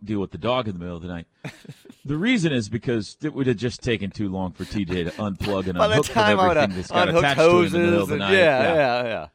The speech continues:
Speaker 1: It's not, he's not
Speaker 2: <laughs>
Speaker 1: really in any position to be moving quickly once he's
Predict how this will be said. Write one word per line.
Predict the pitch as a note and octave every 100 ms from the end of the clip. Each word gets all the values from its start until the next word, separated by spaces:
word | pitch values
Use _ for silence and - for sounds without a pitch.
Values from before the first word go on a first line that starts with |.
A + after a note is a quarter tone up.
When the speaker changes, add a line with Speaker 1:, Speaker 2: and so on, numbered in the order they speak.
| _ _ _
Speaker 1:
It's | - C#3
not, | E3+ E3 D3+ -
he's | D3+ D3+ C#3+
not | E3+ E3 A#4+ - G4+ -
Speaker 2:
<laughs> | - _ _ _
Speaker 1:
really | D3+ D#3+ E3 D3+ C#3
in |
any | C#3+ D3
position | B2 A#2 C#3 C3 B2
to |
be | G#2+
moving | A2+ A#2+ G#2+ F#2
quickly | - F3 F#3+ - G#2+ F2
once | E2+ A#3 G#4
he's | G#3